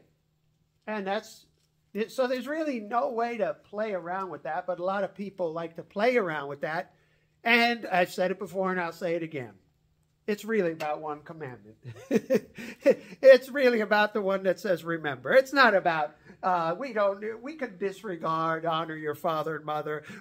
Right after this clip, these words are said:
We could disregard, "Thou shalt not murder." We could disregard, "Thou shalt," no, they're not talking about any of the, it always comes down to the one commandment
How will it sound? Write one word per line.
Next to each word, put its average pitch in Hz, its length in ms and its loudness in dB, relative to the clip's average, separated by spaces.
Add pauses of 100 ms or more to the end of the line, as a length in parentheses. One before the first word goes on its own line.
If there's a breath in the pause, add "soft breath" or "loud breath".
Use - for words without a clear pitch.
We 285 160 0
could 269 180 0
disregard, 170 840 0
"Thou 165 200 0
shalt 165 300 -6
not 165 200 -6
murder." 165 300 -4
We 233 120 -8
could 220 180 -6
disregard, 170 800 -4
"Thou 160 160 -4
shalt," 180 160 -8
no, 208 160 -2
they're 202 100 -4
not 294 240 6
talking 262 300 4
about 202 220 2
any 214 220 0
of 214 60 2
the, 185 160 4 (300 loud breath)
it 185 200 2
always 233 540 4
comes 180 300 -4
down 160 280 -4
to 175 100 -10
the 156 120 -8
one 143 280 -8
commandment 127 560 -14